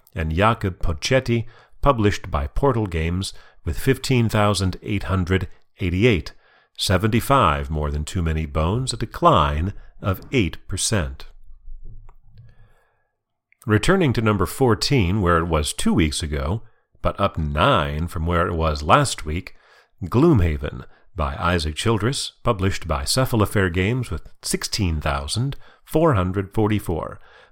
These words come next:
five hundred fifty-six more than House Secrets, a gain of thirty-eight percent. That is a big gain. Rebounding one to thirteen,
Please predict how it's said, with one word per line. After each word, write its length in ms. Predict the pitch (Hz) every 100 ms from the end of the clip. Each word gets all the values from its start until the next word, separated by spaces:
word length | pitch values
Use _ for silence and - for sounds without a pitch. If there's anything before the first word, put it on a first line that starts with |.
| -
five 260 | 117 135
hundred 320 | 123 123 117 104
fifty-six 680 | 135 - 110 - 104 -
more 180 | 87 80
than 240 | 76 73 69 _ _
House 360 | - 101 82 - -
Secrets, 540 | - 107 - 131 - -
a 60 |
gain 440 | 78 98 147 113 73
of 160 | 69 - _ -
thirty-eight 840 | 202 185 190 - 156 90 71 - _ -
percent. 580 | 101 90 117 90 65 - _ _ _ _
That 140 | - 85
is 100 | 76
a 60 |
big 300 | 76 98 92
gain. 400 | 90 90 64 - - _ _ _ _ _ _ _ _ _ - - _ _ _ _ _ -
Rebounding 640 | 95 87 87 85 85 87
one 540 | 135 170 78 67 67 - -
to 100 | -
thirteen, 760 | - 180 160 - 95 - -